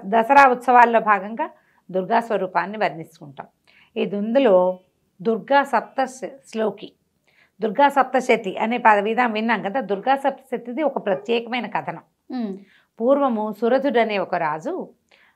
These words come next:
Speaker 1: ఆ, తన సైన్య-, శత్రు సైన్యంతో ఓడిపోయాడు. భార్యా పిల్లల్ని ఎక్కడో అడవిలో దిగబెడిచి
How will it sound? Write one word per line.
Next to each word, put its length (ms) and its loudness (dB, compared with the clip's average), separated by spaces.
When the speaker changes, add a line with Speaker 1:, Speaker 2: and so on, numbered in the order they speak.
Speaker 1:
ఆ, 320 -4
తన 360 -2
సైన్య-, 380 -4
శత్రు 400 -8
సైన్యంతో 480 -4
ఓడిపోయాడు. 600 -4
భార్యా 420 4
పిల్లల్ని 500 -2
ఎక్కడో 300 -4
అడవిలో 420 2
దిగబెడిచి 720 -6